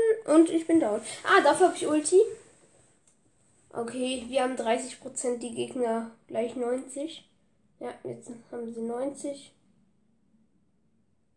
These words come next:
Ja, ich hab, ähm, Penny gefreezed und gekillt.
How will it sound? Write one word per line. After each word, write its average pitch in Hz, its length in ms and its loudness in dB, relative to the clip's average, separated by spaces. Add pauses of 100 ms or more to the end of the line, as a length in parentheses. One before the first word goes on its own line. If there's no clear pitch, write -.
(920)
Ja, 262 220 -8
ich - 120 -2
hab, 339 160 0
ähm, 302 240 2
Penny 339 260 6
gefreezed 311 480 0
und 262 160 -4
gekillt. 302 560 -2